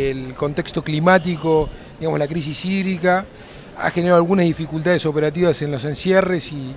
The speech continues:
y en las invernadas. Y por el lado de la lechería es un año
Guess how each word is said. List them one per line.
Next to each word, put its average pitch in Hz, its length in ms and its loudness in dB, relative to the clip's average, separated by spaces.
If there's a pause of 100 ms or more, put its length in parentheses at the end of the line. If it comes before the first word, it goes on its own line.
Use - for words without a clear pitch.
y 143 60 -4
en 143 60 -2
las 139 160 -2
invernadas. 185 640 2 (580)
Y 151 220 -4
por 143 200 4
el 147 120 0
lado 170 400 6
de 151 160 2
la 151 100 0
lechería 180 520 2
es 180 160 -4
un 175 60 -4
año 156 760 0